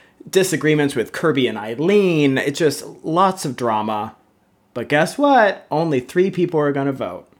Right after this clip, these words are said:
So we have a fun little challenge, which we've seen this before. We just saw this on Heroes Villains. George competed.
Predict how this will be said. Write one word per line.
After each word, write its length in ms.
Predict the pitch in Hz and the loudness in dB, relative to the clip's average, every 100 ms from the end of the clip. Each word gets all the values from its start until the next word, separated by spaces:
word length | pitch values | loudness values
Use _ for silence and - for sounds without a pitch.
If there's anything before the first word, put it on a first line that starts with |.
| _ _ - _ | _ _ -20 _
So 180 | - 117 | -4 -4
we 140 | 113 | -2
have 180 | 123 117 | -2 -2
a 160 | 110 | -6
fun 380 | - - 185 220 | -10 0 4 4
little 180 | 208 196 | 4 2
challenge, 340 | - 143 139 | 2 2 2
which 140 | 170 175 | 0 0
we've 180 | 226 220 | 0 0
seen 200 | 220 214 | 0 2
this 120 | 208 | 0
before. 360 | 196 151 143 | -2 2 2
We 140 | 135 127 | 2 0
just 260 | 127 147 | -2 -2
saw 180 | - 135 | 2 2
this 180 | 131 120 | 0 -2
on 120 | 113 | -6
Heroes 420 | 101 135 123 117 113 | -2 0 0 -2 -2
Villains. 640 | 135 131 123 127 127 - | 0 0 0 -2 -6 -10
George 720 | - - 127 120 120 113 - - | -10 0 2 2 0 -4 -10 -10
competed. 800 | 110 - 139 131 127 123 123 | -10 0 0 2 2 0 -4